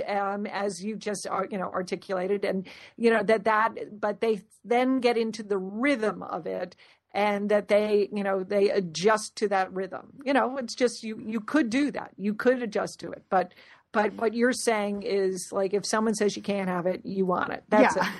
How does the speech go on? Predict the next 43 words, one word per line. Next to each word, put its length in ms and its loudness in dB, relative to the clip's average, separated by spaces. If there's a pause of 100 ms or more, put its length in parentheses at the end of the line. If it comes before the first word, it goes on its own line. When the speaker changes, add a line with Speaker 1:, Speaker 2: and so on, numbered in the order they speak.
Speaker 1:
it. 20 -
Okay. 160 -10 (640)
Okay. 420 4
Speaker 2:
<laughs> 40 -20 (500)
Just 160 -14
not, 140 2
Speaker 1:
All 80 10
right. 180 6
So 140 -6
I 120 4
Speaker 2:
not 80 -4
Speaker 1:
think 180 0
Speaker 2:
my 60 -2
Speaker 1:
it's 100 -8
kind 240 -2
of, 120 -2
uh, 300 2 (100)
uh, 220 -2
these, 300 -12
these 200 -12
are 60 -12
two 220 -8
trends 340 -6
that 140 -12
you 100 -6
don't 180 0
seem 260 -4
to 60 -4
be, 200 -2
uh, 180 2
following, 460 4
that 180 -2
you're, 180 0
you're 200 0
not 180 2
gonna 160 -8
be 140 -8
embracing, 480 -6
Speaker 2:
<laughs> 0 -
No. 80 -16
Speaker 1:
Lian. 300 -8 (260)
Right? 220 -6 (160)
Speaker 2:
<laughs> 380 -12